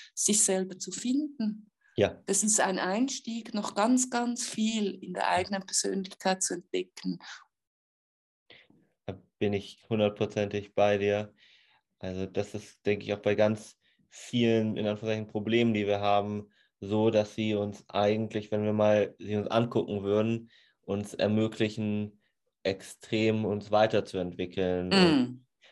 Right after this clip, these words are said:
Speaker 2: ähm, häufig sind Probleme, wenn man sie nicht in dem Moment, in dem Moment kommen einem Probleme immer sehr bescheiden vor, <laughs> vorsichtig formuliert. Aber
Speaker 1: <laughs>
Speaker 2: ganz häufig, wenn man jetzt mal, du oder der Zuhörer mal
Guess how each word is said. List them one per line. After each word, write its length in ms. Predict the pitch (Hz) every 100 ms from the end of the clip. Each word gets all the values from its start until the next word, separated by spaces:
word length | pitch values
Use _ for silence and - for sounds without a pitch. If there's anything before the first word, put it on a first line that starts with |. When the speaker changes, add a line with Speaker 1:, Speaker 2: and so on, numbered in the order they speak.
| _ -
Speaker 2:
ähm, 800 | 92 92 92 92 92 95 95 - - _ _ _ _ -
häufig 400 | - 117 113 113
sind 180 | 113 110
Probleme, 800 | - 104 113 113 113 110 110 110 _ _ _ _
wenn 120 | 110
man 200 | 110 110
sie 340 | 104 110 110 95
nicht 220 | 120 131
in 100 | 131
dem 160 | 127 127
Moment, 360 | 123 127 104 95
in 80 |
dem 140 | 104 120
Moment 400 | 123 131 135 -
kommen 200 | 135 123
einem 160 | 120
Probleme 420 | 120 117 117 120 117
immer 360 | 117 117 117
sehr 180 | 110 117
bescheiden 500 | 113 - 113 110 104
vor, 380 | 95 - 104 107
<laughs> 0 |
vorsichtig 460 | 101 98 98 - -
formuliert. 500 | 101 98 101 110 - - - _ _
Aber 320 | 110 117 - -
Speaker 1:
<laughs> 60 | - -
Speaker 2:
ganz 360 | 131 160 175 -
häufig, 440 | 143 147 127 113
wenn 120 | 113
man 180 | 113 113
jetzt 240 | 117 113 117
mal, 400 | 113 113 107 - _ _ -
du 340 | 107 127 127
oder 140 | 117 113
der 140 | 113
Zuhörer 340 | - 127 120
mal 360 | 113 110 110 -